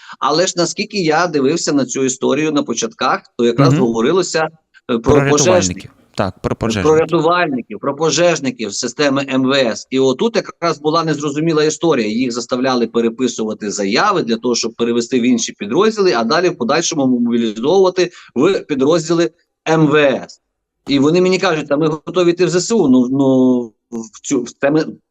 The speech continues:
Speaker 1: ми на це не підписувалися, раз. Тобто ніхто не боїться, але що то за бред нас примусово, е, заставляють переводитися в інші підрозділи?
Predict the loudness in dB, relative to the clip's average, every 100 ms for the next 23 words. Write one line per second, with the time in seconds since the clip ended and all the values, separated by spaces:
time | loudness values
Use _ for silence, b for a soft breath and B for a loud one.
0 | _ 0 2 2 0 0 -4 -2 -2 -2
1 | -4 -4 -8 -4 -2 -2 -2 -6 -8 -4
2 | -2 0 0 2 0 0 0 -2 0 -2
3 | B B -2 0 0 0 0 -2 0 -4
4 | -2 0 0 0 2 2 2 B B B
5 | 0 2 0 0 2 2 0 0 0 2
6 | 0 -2 -2 0 0 -2 -4 -2 -2 -2
7 | -6